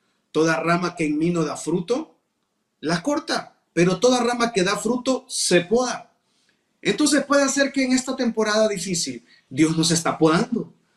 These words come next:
Dios nos está transformando, porque la rama que da fruto se poda para que dé más fruto. Y en estas circunstancias complicadas,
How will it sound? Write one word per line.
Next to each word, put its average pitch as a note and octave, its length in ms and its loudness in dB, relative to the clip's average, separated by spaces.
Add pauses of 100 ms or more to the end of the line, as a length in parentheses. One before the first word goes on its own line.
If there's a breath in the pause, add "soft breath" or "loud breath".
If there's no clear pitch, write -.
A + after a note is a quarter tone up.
(220)
Dios D3 280 2
nos D3+ 160 -2
está D3+ 280 -2
transformando, D#3 800 0 (240 soft breath)
porque D3+ 260 2
la D3+ 180 4
rama G#3+ 320 2
que G#3 80 -4
da G3+ 160 -4
fruto B3 360 -2
se E3+ 180 0
poda G#3+ 380 0
para D#3 260 0
que D#3 140 0
dé F3 120 2
más G#3 420 0
fruto. C#3 440 -6 (720 soft breath)
Y E3 140 6
en E3 120 8
estas F3 240 2
circunstancias F#3 760 0
complicadas, F3 840 0